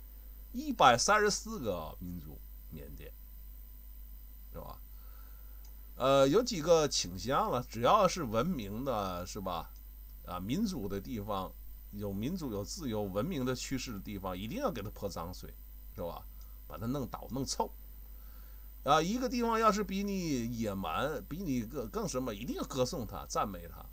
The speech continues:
啊！大家看看是不是这样的趋势，是吧？说这个地方如果比你文明，啊，啊，比你这个，是吧？啊，健康，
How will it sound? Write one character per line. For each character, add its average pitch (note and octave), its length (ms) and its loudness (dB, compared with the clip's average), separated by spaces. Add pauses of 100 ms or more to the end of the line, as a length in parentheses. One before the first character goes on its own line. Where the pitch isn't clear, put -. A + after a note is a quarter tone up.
(200)
啊！ G2+ 220 -8
大 D3 120 6
家 D3 140 0
看 C3+ 300 2
看 F2+ 80 -4
是 - 180 -8
不 F#2+ 60 -8
是 F#2+ 160 -8
这 F#2 100 -8
样 F2 140 -10
的 F2 80 -12
趋 - 200 -12
势， - 220 -12 (560)
是 - 60 -8
吧？ F2 200 -8 (2500)
说 G3+ 160 -2
这 A#3+ 140 -2
个 G3 80 4
地 G3+ 140 0
方 F#3+ 160 6
如 F3 120 4
果 F#3+ 140 4
比 G3+ 160 -2
你 C#3 140 2
文 A2+ 180 0
明， C#3+ 240 -2 (880)
啊， F2+ 300 0 (680)
啊， A2 220 2
比 C3+ 260 -2
你 C3+ 280 0
这 B2+ 160 -4
个， F#2+ 680 -6 (720)
是 - 60 -8
吧？ G1+ 440 -8 (400)
啊， F2 180 -8
健 G3 220 2
康， D3 200 2